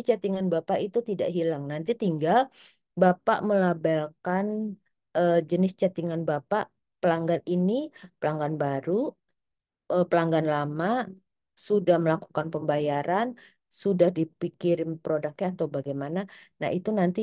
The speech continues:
yang, eh, bisa dilanjutkan dengan kegiatan tersebut. Jadi bisa ya, Pak, bisa dipindahin ke W A bisnis. Fungsi, fungsi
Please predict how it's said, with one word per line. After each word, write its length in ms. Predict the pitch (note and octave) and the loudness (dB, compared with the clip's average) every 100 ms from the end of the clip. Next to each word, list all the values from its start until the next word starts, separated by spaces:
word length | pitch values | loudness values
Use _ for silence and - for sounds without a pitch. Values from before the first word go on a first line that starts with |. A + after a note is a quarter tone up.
| G3+ | 2
yang, 120 | F#3 F#3 F#3 D#3+ | 2 0 -2 -2
eh, 240 | D#3+ D#3 D#3 D#3+ F#3 - _ _ D#3+ | 2 2 2 0 -6 -20 _ _ -6
bisa 180 | - E3 | 2 2
dilanjutkan 460 | D#3 D3+ D3 - F3+ | 2 -2 -4 -2 0
dengan 200 | D3+ D3 F3 | 0 -4 -4
kegiatan 440 | D3 C3+ C3 - C3+ - | -6 -6 -6 -6 -12 -12
tersebut. 360 | - C3+ C3 B2 | -14 -12 -12 -8
Jadi 140 | B2+ F3 | -6 -6
bisa 160 | D#3 - C3 | -6 -4 -2
ya, 60 | C3 | -2
Pak, 120 | D3+ - | -4 -6
bisa 140 | C#3 C#3+ C#3+ | -8 -10 -10
dipindahin 760 | C#3 C#3 C#3 C3+ C3 C#3+ D#3+ F3+ F#3 - - _ - | -10 -10 -8 -6 -8 -6 -4 -4 -6 -14 -20 _ 2
ke 80 | F3 F#3+ F#3 _ - | 4 4 0 _ -6
W 20 | D3 - | -4 -4
A 20 | C3+ C3+ | -8 -10
bisnis. 640 | B2 - C3+ C3 B2 A#2+ - _ _ _ _ _ - | -16 -16 -14 -12 -12 -14 -18 _ _ _ _ _ 0
Fungsi, 280 | B3 B3 C4 B3 B3 B3 - _ - | 2 2 2 4 6 6 4 _ 2
fungsi 340 | B3 A#3 A#3+ | 4 4 2